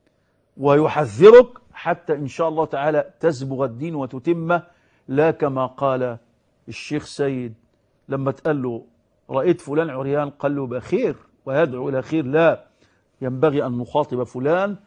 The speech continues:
وأن نقول له: "عندك نقص في الدين، فهذه رسالة لك،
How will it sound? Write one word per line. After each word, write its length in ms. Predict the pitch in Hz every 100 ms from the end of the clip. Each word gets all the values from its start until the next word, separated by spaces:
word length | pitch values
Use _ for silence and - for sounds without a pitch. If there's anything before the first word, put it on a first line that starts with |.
| _ _
وأن 260 | 131 127 127
نقول 460 | 127 127 147 139 127
له: 240 | 123 127
"عندك 460 | 143 160 123 135 123
نقص 460 | 131 160 - -
في 260 | 123 117 127
الدين، 640 | 104 98 131 151 190 196
فهذه 460 | - 127 135 143 139
رسالة 460 | 123 147 143 131
لك، 220 | 151 185